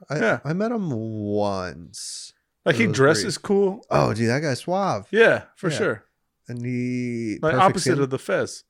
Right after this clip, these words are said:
Speaker 1: Yeah, Fez was cool.
Speaker 2: Yeah,
Speaker 1: Just,
Speaker 2: it's cool.
Speaker 1: I mean, meh, no,
Speaker 2: Never really
Speaker 1: not
Speaker 2: watched
Speaker 1: really.
Speaker 2: that show too much. But, um, you got Ashton Kutcher coming out of that
Speaker 1: Ashton
Speaker 2: show?
Speaker 1: Kutcher's and the
Speaker 2: And the other one, the Black Swan?
Speaker 1: <laughs> Uh, Mila Kunis.
Speaker 2: Mila Kunis?
Speaker 1: Yeah.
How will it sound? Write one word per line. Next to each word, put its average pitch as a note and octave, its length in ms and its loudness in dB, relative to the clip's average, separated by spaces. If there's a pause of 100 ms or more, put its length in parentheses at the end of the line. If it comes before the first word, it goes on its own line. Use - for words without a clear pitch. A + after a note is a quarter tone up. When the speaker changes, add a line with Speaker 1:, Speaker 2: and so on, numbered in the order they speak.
Speaker 1:
Yeah, A#2 260 -2 (160)
Fez F4+ 200 -2
was - 100 -14
cool. F#2+ 280 -14 (140)
Speaker 2:
Yeah, D3+ 120 2
Speaker 1:
Just, - 140 -4
Speaker 2:
it's - 100 -20
cool. - 180 -10 (380)
Speaker 1:
I B2 60 -14
mean, G2 200 -10 (240)
meh, C3 160 -8 (200)
no, B3 100 -8
Speaker 2:
Never G3+ 180 0
really B2+ 120 2
Speaker 1:
not A2 100 0
Speaker 2:
watched F#2+ 80 -2
Speaker 1:
really. F#2 140 -4
Speaker 2:
that - 40 -8
show G#2 120 -6
too G#2+ 160 -10
much. F2 300 -14 (600)
But, B2 220 2
um, A#2+ 360 0 (220)
you E3+ 100 -6
got B3+ 140 4
Ashton D#3 340 0
Kutcher A3 320 0
coming D#4+ 260 0
out E4+ 100 2
of F4 40 0
that F4+ 60 0
Speaker 1:
Ashton F#4 220 0
Speaker 2:
show? G4+ 40 0
Speaker 1:
Kutcher's G3 440 0 (200)
and G#2+ 140 -4
the G2+ 100 0
Speaker 2:
And C3 180 4
the C#3+ 80 4
other F#3+ 160 4
one, A#3 280 0
the D3 100 -2
Black D#3 240 2
Swan? A3+ 380 0
Speaker 1:
<laughs> - 40 -20 (720)
Uh, G#2+ 360 2
Mila A#2+ 240 2
Kunis. E3 380 2
Speaker 2:
Mila E3 180 4
Kunis? A3+ 520 2
Speaker 1:
Yeah. A2+ 240 -2